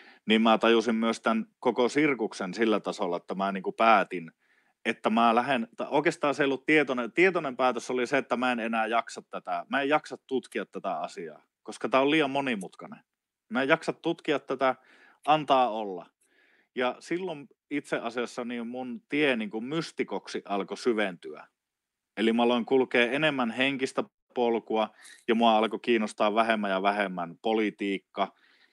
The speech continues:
ja niinku mä aloin kokea enemmän, että asiat menee niin kuin menee, mutta mä haluan kehittää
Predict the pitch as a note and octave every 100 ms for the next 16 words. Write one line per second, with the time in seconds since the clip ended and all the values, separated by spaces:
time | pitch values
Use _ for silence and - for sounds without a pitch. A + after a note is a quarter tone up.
0 | - A2 A2 G#2+ - G#2+ A2 A2 A2 G#2+
1 | A2+ - A2+ G#2 A2 A2 G2+ F#2+ - B2
2 | D3+ B2+ B2 D3 D3+ D#3 D3 B2+ G#2+ F#2+
3 | F2 F2+ G2+ C3 C#3+ D3 C#3 _ _ _
4 | _ _ - _ _ _ A#2+ B2+ - C3+
5 | B2+ - - B2 D#3+ F3 C#3+ C3 A#2+ A2
6 | C#3+ C#3 A#2+ - G#2+